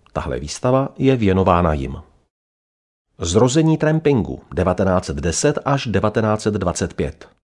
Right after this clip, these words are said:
Skauti a divocí skauti. Už před první světovou válkou byly cesty do přírody oblíbenou kratochvílí obyvatel českých zemí.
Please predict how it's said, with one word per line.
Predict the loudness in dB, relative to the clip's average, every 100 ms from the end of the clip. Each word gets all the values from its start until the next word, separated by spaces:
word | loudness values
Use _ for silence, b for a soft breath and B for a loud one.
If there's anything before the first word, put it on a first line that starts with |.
| _ _ _ _ _ _ _ _
Skauti | -10 -4 -2 -2 -2 -4 -2
a | -4
divocí | 0 0 -2 -4 -6
skauti. | -4 -6 -6 -12 -20 _ _ _ _ _ -6
Už | -6 -6
před | -4 -4 0
první | 0 2 -2
světovou | -2 0 4 4
válkou | 6 4 2 0 -2
byly | -2 -2
cesty | 0 -2 0 0
do | 0
přírody | -2 2 4 4 2
oblíbenou | 0 2 2 4 2
kratochvílí | 2 0 0 -2 -2 0 0 0
obyvatel | 2 2 2 0 -4
českých | -2 -6 -4 -6 -2
zemí. | -2 -2 -6